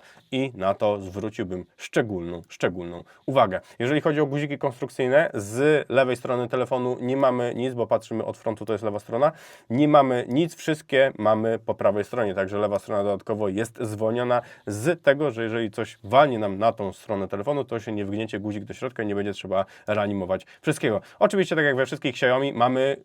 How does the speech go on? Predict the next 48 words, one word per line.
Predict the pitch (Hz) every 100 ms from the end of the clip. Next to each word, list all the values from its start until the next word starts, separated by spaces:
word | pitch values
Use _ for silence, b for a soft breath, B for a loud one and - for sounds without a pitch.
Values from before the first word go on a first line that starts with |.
| -
guziki | 123 123 135 143 117
modularne, | 131 135 131 110 104 135
także | 151 120 113
będziemy | 113 110 113
mogli | 110 110
sobie | 113 113
je | 113 117
bez | 117 127
problemu | 127 127 117
wymienić, | 113 120 147 151
nawet | 117 123
jeżeli | 113 120
telefon | 113 120 117
spadnie | - 113 110
na | 110
jakąś | 104 110
skałę | - 135 110
wulkaniczną | 117 107 113 120 120 107 B B
i |
po | 120
prostu | 113 117 110
się | 101
wgniecie, | 101 120 151 151 143 B _
to | 147
sobie | 156 135
bez | 110 113
problemu | 123 104 101 107
to | - 101
państwo | 90 85 82 92
wymienicie. | 104 127 160 156 120 B B -
Zaletą | 135 185 196 185 - -
płaskiego | 151 139 180 180 180
wyświetlacza | 120 139 - 151 139 139 170
jest | 165 123 - -
to, | 143 147
że | 147 139
jeżeli | 123 123 139 135
jesteście | 131 143 - 135
turboamatorami | 220 170 127 120 113 127 120
w | 104
klejeniu | 143 131 127 120
szybek | - 180 104 -
hartowanych, | 107 113 110 160 190
to | -
bez | 208 196
problemu | 202 180 180
dacie | 143 139 170 180 180
radę | 127 127 135 139 147